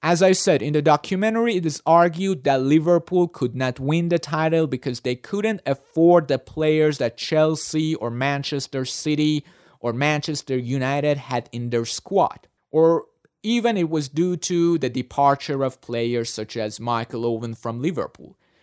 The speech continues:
But Gerrard had some of these players around him in those tournaments. David Beckham, John Terry, Frank Lampard, Rio Ferdinand, Wayne Rooney, Paul Scholes, Michael Owen himself,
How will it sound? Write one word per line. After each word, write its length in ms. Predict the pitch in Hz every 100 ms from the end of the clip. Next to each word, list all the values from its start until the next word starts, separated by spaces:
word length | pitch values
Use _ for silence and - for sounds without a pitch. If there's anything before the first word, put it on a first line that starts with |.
| _ -
But 240 | 156 160
Gerrard 600 | - 240 262 113 65 - _ _ _
had 240 | - 165 -
some 460 | - - 233 277
of 320 | 285 254 185
these 240 | 190 202 -
players 480 | - 170 165 165 147
around 380 | 127 131 139 143
him 180 | 139 -
in 180 | 113 113
those 280 | 123 127
tournaments. 560 | - 117 110 85 76 -
David 500 | - 135 135 123 123
Beckham, 420 | 113 - 90 - _ _ _ -
John 340 | 123 143 139 131
Terry, 540 | - 127 104 78 -
Frank 520 | - - 151 156 147 139
Lampard, 640 | 135 131 123 76 67 - _ _
Rio 220 | 151 160 156
Ferdinand, 880 | - 143 139 123 107 92 76 71
Wayne 440 | 123 151 156 151 123
Rooney, 640 | 123 147 131 104 87 - _ _
Paul 280 | - 180 165
Scholes, 680 | - - 156 139 98 92 - _ _ _
Michael 560 | 135 175 214 - 170 151
Owen 320 | 156 156 135
himself, 720 | 117 113 - 160 135 98